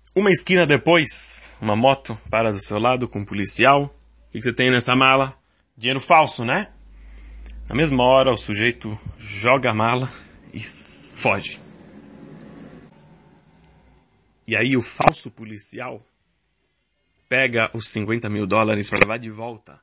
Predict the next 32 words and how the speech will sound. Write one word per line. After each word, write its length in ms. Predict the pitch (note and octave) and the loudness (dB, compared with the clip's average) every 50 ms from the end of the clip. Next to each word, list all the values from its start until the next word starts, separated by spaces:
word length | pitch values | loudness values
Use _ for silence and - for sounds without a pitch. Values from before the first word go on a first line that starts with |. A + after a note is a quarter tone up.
| _ _ _ _ | _ _ _ _
para 140 | F#2+ G2 G2+ | -16 -14 -12
sua 240 | G#2 - - G2+ G2 | -10 -6 -4 -4 -2
máfia 500 | G2+ A#2 C3+ C#3 C#3 - - B2+ G2 - _ _ _ _ _ - | 0 0 0 -2 -2 -4 -8 -8 -8 -10 _ _ _ _ _ -12
e 80 | A#2+ | -10
aplicar 400 | A2+ - - A2 - - B2 B2 | -10 -10 -10 -8 -4 -4 -2 -2
o 80 | A#2 G#2+ | -2 -2
golpe 480 | G#2+ G#2+ G#2 G2+ F#2+ - F#2 G2 - - _ _ _ _ _ _ _ - | 0 0 0 -2 -4 -6 -10 -14 -14 -14 _ _ _ _ _ _ _ -12
em 80 | A#2 | -10
outra 240 | A2+ G#2+ - - E2+ | -10 -10 -10 -12 -14
pessoa. 440 | - D2+ - - D2+ C2 A1 - - - _ _ _ _ _ _ _ _ _ _ _ - - _ _ _ _ _ _ _ _ _ _ _ _ _ _ _ _ _ _ _ | -12 -10 -8 -8 -8 -8 -10 -12 -12 -16 _ _ _ _ _ _ _ _ _ _ _ -20 -20 _ _ _ _ _ _ _ _ _ _ _ _ _ _ _ _ _ _ _
Por 100 | - G3+ | -8 -4
que 100 | - C#4 | -2 0
que 60 | - - | 2 2
esse 160 | - G#3 F#3 | 2 2 2
sujeito 400 | - F#3 D#3 C3+ D#3+ E3 - E3+ | 2 2 2 2 0 0 -2 -6
fugiu? 420 | - - D3 A#2+ A2 B2+ C3+ C#3 - _ _ - - - - - - - - - | -10 -8 -8 -6 -4 -4 -6 -6 -8 _ _ -20 -20 -20 -20 -18 -18 -18 -16 -14
Afinal 320 | - D3 - - F3 F#3+ G3 | -14 -12 -6 -4 -2 0 2
de 120 | F3 D#3+ | 0 2
contas, 640 | - E3 F#3+ G#3+ - - B2 - - - - - _ _ _ _ _ _ _ _ _ - | 2 2 0 0 -2 -4 -2 0 2 2 2 0 _ _ _ _ _ _ _ _ _ -12
eram 140 | D4 D#4+ C#4 | -6 -4 -2
cinquenta 360 | - A#3+ B3 C4 D4 B3+ A3+ | -2 0 0 0 0 0 0
mil 140 | A3 G3+ G3 | 0 0 2
dólares 320 | G3 G#3 G#3+ G#3 G#3 G3+ | 2 2 2 2 2 0
de 60 | G#3+ | 0
verdade, 600 | G#3+ G#3 G#3 - G3+ G3 G#3 A3+ B3 A3+ - - - _ | 0 0 0 0 0 0 0 0 -2 -4 -8 -10 -12 _
eram 180 | - - D4 G#3 | -6 -4 -4 -2
verdadeiros. 920 | G#3 A3 - - G#3+ G3 G3 G#2 A2 A#2 - - - - - - - - _ _ _ _ _ _ _ | -2 0 0 0 0 0 0 0 0 -2 -2 -6 -10 -10 -10 -10 -12 -14 _ _ _ _ _ _ _
Por 100 | - - | -20 -20
que 80 | - - | -16 -12
que 80 | - | -8
ele 100 | D4+ D#4 | -8 -8
fugiu? 420 | - - G#3+ G3 G#3 A#3+ G#3+ - | -6 -6 -6 -6 -6 -6 -6 -8